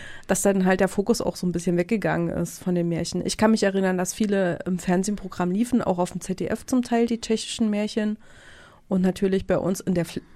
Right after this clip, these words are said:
Flimmerstunde, samstags vierzehn Uhr, wer sich noch erinnern kann, ist auf jeden Fall, müsste wahrscheinlich so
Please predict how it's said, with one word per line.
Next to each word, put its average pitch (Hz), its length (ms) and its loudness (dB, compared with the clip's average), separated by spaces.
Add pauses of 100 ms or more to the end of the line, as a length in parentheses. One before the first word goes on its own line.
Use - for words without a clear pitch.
(140)
Flimmerstunde, 254 680 4
samstags 185 480 -2
vierzehn 180 360 -2
Uhr, 240 400 2
wer 185 560 2 (280)
sich 190 280 -6
noch 175 100 -2
erinnern 185 380 0
kann, 185 260 -2
ist 185 140 -2
auf - 160 0
jeden 190 180 0
Fall, 185 480 4 (580)
müsste 196 240 0
wahrscheinlich 180 560 2
so 175 420 2